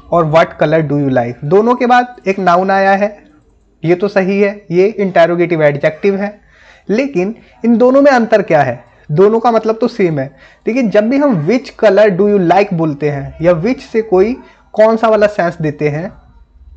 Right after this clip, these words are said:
तो उसका मतलब होता है किसी सीमित range में।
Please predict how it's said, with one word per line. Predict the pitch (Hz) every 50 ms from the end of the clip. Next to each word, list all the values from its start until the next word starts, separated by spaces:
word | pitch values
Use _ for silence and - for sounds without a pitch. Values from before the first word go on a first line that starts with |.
| - - - _ _ - - -
तो | 226
उसका | 214 233 226 - - 285 277
मतलब | 254 240 240 226 226 208
होता | 208 180 - 196 196
है | 220 262 262 - - -
किसी | 233 - 285 277
सीमित | 277 - - - - 233 233 233 240 254 269 262 269
range | 226 185 196 185 180 175 160
में। | 151 139 131 123